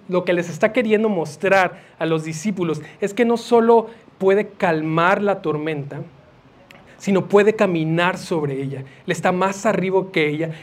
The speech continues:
Le está diciendo, "Yo soy Dios". Jesús estaba mostrando lo que Job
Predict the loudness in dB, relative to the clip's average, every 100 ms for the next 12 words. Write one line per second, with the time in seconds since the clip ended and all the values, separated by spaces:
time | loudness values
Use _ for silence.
0 | -2 -2 4 2 2 2 2 4 0 -4
1 | -20 -20 -10 2 4 4 -2 -16 -20 -2
2 | 0 0 -2 -6 -2 -2 -2 -2 -2 4
3 | 6 8 4 -2 -6 -2 2 2 4 4
4 | 4 0 -4 -6 0 4 4